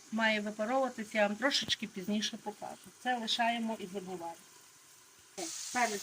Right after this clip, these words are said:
чуєте, як він кипить? Значить, олія вже кін-, скінчилася,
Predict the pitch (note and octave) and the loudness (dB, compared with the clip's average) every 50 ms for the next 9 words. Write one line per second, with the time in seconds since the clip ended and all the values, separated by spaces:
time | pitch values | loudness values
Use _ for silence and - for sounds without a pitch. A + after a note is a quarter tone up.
0 | - - - E4 E4+ D#4 A#3+ - A3+ A3 A3 A3 - A#3+ A3+ G#3+ G#3+ - - G#3+ | -2 4 6 8 8 8 6 2 0 0 0 -2 -2 -4 -2 -2 -2 -4 -6 -6
1 | - - G3 F#3 F3 - - - - - G3+ G3+ A3+ B3+ C4 C4 D4+ C4+ - - | -4 -4 -4 -4 -4 -4 -8 -8 -8 -8 -4 0 2 4 4 4 2 0 0 0
2 | B3 B3+ C4 C4 B3 A#3 A#3 A3 A#3 A#3 A3 - - A3+ A3+ A#3 - - - - | -2 0 0 0 2 0 0 0 0 -4 -4 -4 -4 -4 -4 -4 -6 -6 -8 -8
3 | - - - B3 A#3 A#3 - - - A#3+ G#3+ G3+ G3 G3 G#3 A3+ - - - C#4 | -8 -6 -2 0 0 0 0 -2 -2 -2 0 2 2 0 0 -2 -4 -2 -2 -2